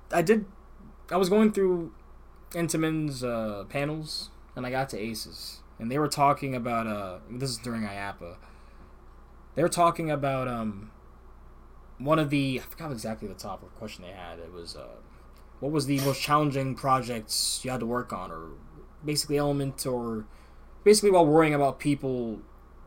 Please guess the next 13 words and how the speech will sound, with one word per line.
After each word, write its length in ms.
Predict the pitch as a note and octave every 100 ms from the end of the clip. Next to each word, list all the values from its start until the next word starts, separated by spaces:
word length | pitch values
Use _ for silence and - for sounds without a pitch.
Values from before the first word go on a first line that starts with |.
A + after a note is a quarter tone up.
| - - -
worrying 320 | D3 C#3+ C#3+
about 160 | C#3 C3+
your 140 | B2
guests 480 | G#2+ C#3 A#2+ - -
on 180 | A2+ A2+
the 80 | F#2
ride, 320 | G#2+ F#2+ C2+ - -
you 60 | G2
know, 120 | F2
and 120 | F#2
dealing 220 | G2 G2 F2+
with 120 | E2+
that. 220 | E2+ D2